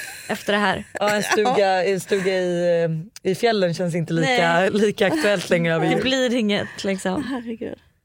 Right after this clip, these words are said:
Speaker 1: Har du varit med om något läskigt, Hanna?
Speaker 2: Nej, typ in-, alltså, in-, jag var ju, det var ju, jag har ju berättat om en historia i podden också innan, typ när jag var i Marbella och så här eld
Speaker 1: Just det, det kommer
Speaker 2: såg,
Speaker 1: jag ihåg.
Speaker 2: liksom.
Speaker 1: Visst, ja.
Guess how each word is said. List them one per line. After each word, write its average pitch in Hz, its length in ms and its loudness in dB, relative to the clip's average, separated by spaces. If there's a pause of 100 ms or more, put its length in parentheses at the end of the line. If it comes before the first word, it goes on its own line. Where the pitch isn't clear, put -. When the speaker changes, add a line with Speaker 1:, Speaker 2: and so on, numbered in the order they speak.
(260)
Speaker 1:
Har 262 80 0
du 233 120 4
varit 320 160 -2
med 359 80 2
om 190 60 0
något 208 140 -2
läskigt, 220 300 -4
Hanna? 98 240 -8 (840)
Speaker 2:
Nej, 269 720 0
typ - 340 -4 (140)
in-, - 200 -8
alltså, 247 360 0 (220)
in-, 226 260 -4
jag 269 100 0
var 277 140 2
ju, 254 340 -2
det 247 100 -2
var 254 80 0
ju, 254 160 2
jag 240 120 0
har 254 80 0
ju 247 60 0
berättat 226 280 -4
om 214 120 2
en 208 60 2
historia 175 300 0
i 170 40 0
podden 170 260 -4
också 175 200 -6
innan, 170 360 0 (260)
typ 185 120 -6
när 185 120 0
jag 175 80 2
var 175 120 0
i 175 60 2
Marbella 170 640 0
och 170 80 -4
så - 80 -4
här - 80 -2 (160)
eld 165 140 2
Speaker 1:
Just 240 360 2
det, - 60 -4
det 214 40 -4
kommer 175 220 2
Speaker 2:
såg, 202 80 -2
Speaker 1:
jag 190 60 0
ihåg. 185 80 -2
Speaker 2:
liksom. 180 300 -4
Speaker 1:
Visst, - 260 -8
ja. - 60 -10